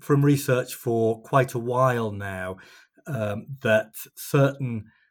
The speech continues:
stressors like a bereavement or like relationship issues or work issues can, uh, definitely elicit, um, uh, the start of or the exacerbation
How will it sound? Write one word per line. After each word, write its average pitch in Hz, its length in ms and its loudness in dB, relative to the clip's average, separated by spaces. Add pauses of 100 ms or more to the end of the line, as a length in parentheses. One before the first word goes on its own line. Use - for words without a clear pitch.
(240)
stressors 107 1000 -2 (140)
like 117 400 -4
a 117 60 -6
bereavement 104 760 -6 (160)
or 98 500 -8
like 107 380 -8 (200)
relationship 110 680 -6 (220)
issues 104 580 -10 (100)
or 98 360 -8 (100)
work 120 440 -2
issues 98 520 -8 (640)
can, 127 640 0 (200)
uh, 110 240 -2 (100)
definitely 131 680 -4
elicit, 123 920 -2
um, 104 540 -4 (140)
uh, 135 120 -12 (100)
the 127 100 -4
start 147 540 0
of 101 400 -4
or 120 160 -2
the 110 100 -6
exacerbation 113 880 -4